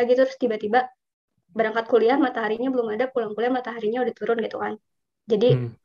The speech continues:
Speaker 1: jadi, jadi benar-benar berubah, dan untungnya tadi sih karena punya banyak temen, punya banyak teman, akhirnya kan ada yang, ada yang narikin untuk keluar lagi gitu sih.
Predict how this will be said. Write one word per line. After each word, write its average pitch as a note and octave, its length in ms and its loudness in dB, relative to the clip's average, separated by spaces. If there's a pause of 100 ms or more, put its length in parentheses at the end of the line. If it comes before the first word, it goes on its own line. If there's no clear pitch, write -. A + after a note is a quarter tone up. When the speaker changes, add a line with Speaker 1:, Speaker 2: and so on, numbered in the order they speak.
(180)
Speaker 1:
jadi, G#3+ 400 2
jadi G#3 220 2
benar-benar G#3 480 0
berubah, A#3+ 320 4
dan G#3 320 -4
untungnya G#3+ 400 -2
tadi B3 320 0
sih C4 160 -2
karena G#3+ 320 -2
punya G4+ 340 -2 (380)
banyak A3 320 4
temen, G#3+ 200 2 (520)
punya A3+ 180 2
banyak A3+ 220 2
teman, A3+ 260 2
akhirnya A#3 320 4
kan D4 160 0
ada A#3+ 160 0
yang, G#3+ 320 -2
ada G#3+ 160 -4
yang A3 160 -2
narikin A3 400 -4
untuk G#3+ 320 -6
keluar G#3 320 0
lagi G#3 400 -2
gitu A3+ 240 -2
sih. - 240 -4